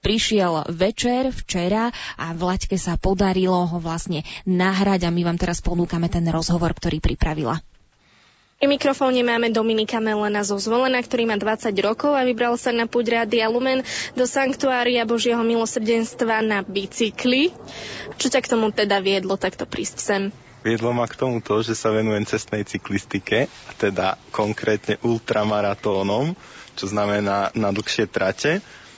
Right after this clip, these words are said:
Speaker 3: A teda prišiel mi to ako fajn nápad.
Speaker 2: Už si bol niekedy predtým na púti Rádia Lumen?
Speaker 3: Ešte nie, som tu prvýkrát.
Speaker 2: Prišiel si sám na bicykli, alebo sa tu stretneš aj so svojimi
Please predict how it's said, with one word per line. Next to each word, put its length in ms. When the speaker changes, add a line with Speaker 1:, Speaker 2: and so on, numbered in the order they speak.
Speaker 3:
A 80
teda 320
prišiel 320
mi 160
to 80
ako 240
fajn 320
nápad. 400
Speaker 2:
Už 80
si 160
bol 80
niekedy 320
predtým 320
na 160
púti 240
Rádia 320
Lumen? 320
Speaker 3:
Ešte 240
nie, 240
som 240
tu 80
prvýkrát. 480
Speaker 2:
Prišiel 320
si 240
sám 400
na 80
bicykli, 560
alebo 240
sa 160
tu 80
stretneš 480
aj 80
so 80
svojimi 320